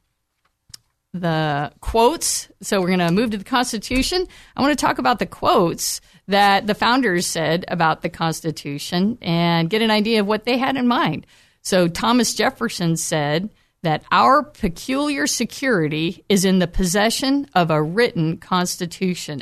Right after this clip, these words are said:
And this is true. If you look around the world, there are, um, lots of times they don't have constitutional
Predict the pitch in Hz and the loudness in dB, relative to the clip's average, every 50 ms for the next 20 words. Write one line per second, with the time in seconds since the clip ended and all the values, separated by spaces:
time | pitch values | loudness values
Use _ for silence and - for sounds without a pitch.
0 | - - 196 180 180 165 196 202 202 - 202 185 - - - 175 151 139 - - | -4 -2 0 0 2 0 0 -2 -2 -2 -4 -6 -8 -6 -4 -4 -4 -4 -6 -10
1 | - - - _ - 165 208 220 214 214 208 - 208 202 202 202 202 208 196 180 | -18 -20 -14 _ -10 -6 -2 0 0 0 0 0 0 2 2 2 2 2 0 -2
2 | 180 190 190 202 208 214 208 - - 170 185 175 170 170 - - 175 170 170 165 | -2 0 0 0 0 0 -2 -6 -4 0 2 2 2 2 2 2 4 4 4 4
3 | 165 165 165 160 - - _ _ - 160 156 156 156 156 151 151 147 151 151 147 | 4 4 2 0 -2 -4 _ _ -2 -2 0 0 0 0 0 -2 -2 -4 -4 -6
4 | 160 175 - _ _ _ _ _ _ _ _ _ _ - - - - - - 427 | -8 -10 -14 _ _ _ _ _ _ _ _ _ _ -2 -2 0 0 -2 -2 -2
5 | 349 - 240 202 180 196 226 226 226 - - 233 214 208 208 - - 247 233 254 | 0 2 0 0 2 2 0 -2 -4 -4 0 2 2 2 0 0 -2 -2 -2 -2
6 | - - 233 - - 233 226 - - 233 214 196 190 185 185 | -2 -4 -8 -6 -4 -4 -4 -2 0 0 2 2 2 2 0